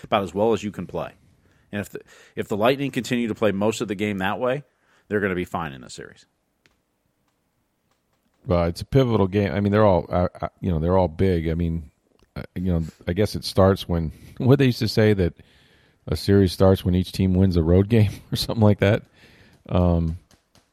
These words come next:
Speaker 1: Well,
Speaker 2: but
Speaker 1: yeah, until someone wins a road game, which Dallas did technically the first game.
Speaker 2: They did game one, yeah.
Speaker 1: Uh, 'cause that was
Speaker 2: So
Speaker 1: technically home. This, you know, tonight will now be a Dallas home game for the first time, which means Dallas will get the last change as far as,
Speaker 2: Right.
Speaker 1: you know,
Speaker 2: That's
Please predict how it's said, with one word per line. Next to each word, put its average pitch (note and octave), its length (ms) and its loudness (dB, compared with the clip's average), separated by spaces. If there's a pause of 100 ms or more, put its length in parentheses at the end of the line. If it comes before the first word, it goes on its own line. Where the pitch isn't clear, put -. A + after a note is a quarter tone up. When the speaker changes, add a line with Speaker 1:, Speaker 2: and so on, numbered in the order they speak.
(160)
Speaker 1:
Well, F#2 140 6
Speaker 2:
but - 60 6
Speaker 1:
yeah, G#2 140 2
until A#2 380 0
someone C#3+ 360 2
wins A#2 180 0
a G2+ 60 -2
road E2+ 240 -4
game, F2+ 160 -6
which A2 180 -2
Dallas A2 320 2
did F#2+ 220 -4
technically F#2 420 -4
the D2 100 -10
first F2+ 280 -8
game. C2+ 240 -18 (160)
Speaker 2:
They F2+ 220 0
did F#2 240 2
game F2 200 2
one, F2+ 300 2
yeah. F2+ 160 -2 (220)
Speaker 1:
Uh, D2+ 40 -10
'cause - 120 -16
that F2+ 140 0
was D2 100 -2
Speaker 2:
So C#2+ 40 -6
Speaker 1:
technically E2 320 -6
home. F2+ 200 -10
This, B2+ 280 -2
you A#2 180 -6
know, G2 60 -6
tonight A#2+ 380 0
will A2 100 -10
now G2+ 220 -4
be F#2 120 -4
a F2+ 40 -6
Dallas F#2 360 -4
home D#2+ 220 -12
game C#2 160 -14
for C2+ 80 -20
the C2+ 80 -18
first C#2+ 280 -16
time, C2 180 -16
which D#2+ 180 -16
means E2+ 220 -14
Dallas F#2+ 340 -6
will G2+ 60 -8
get F#2 100 -8
the F2+ 80 -12
last E2+ 300 -6
change C2+ 480 -14 (100)
as - 60 -20
far D#2+ 260 -4
as, D#2+ 200 -2
Speaker 2:
Right. C#2 140 -8
Speaker 1:
you D#2+ 100 -16
know, C2+ 200 -18 (460)
Speaker 2:
That's E2 180 -2